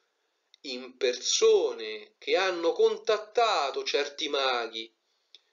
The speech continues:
i quali li hanno coinvolti in riti o pratiche che poi hanno provocato fenomeni quali l'infestazione,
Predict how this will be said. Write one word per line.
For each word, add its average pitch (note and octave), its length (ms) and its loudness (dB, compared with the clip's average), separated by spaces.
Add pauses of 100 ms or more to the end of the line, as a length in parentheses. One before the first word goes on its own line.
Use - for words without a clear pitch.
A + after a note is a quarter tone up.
(320)
i B3+ 120 -8
quali F#3+ 540 0
li F3+ 100 -4
hanno D#3+ 300 0
coinvolti D#3 840 0
in B2+ 220 -10
riti C#3+ 500 -4
o A#2 180 -6
pratiche A#2 920 -2 (560)
che - 180 -10
poi G#3 360 2
hanno D#3+ 340 0
provocato C#3 800 0
fenomeni D#3+ 560 -4
quali C#3 460 -2
l'infestazione, B2 1300 -4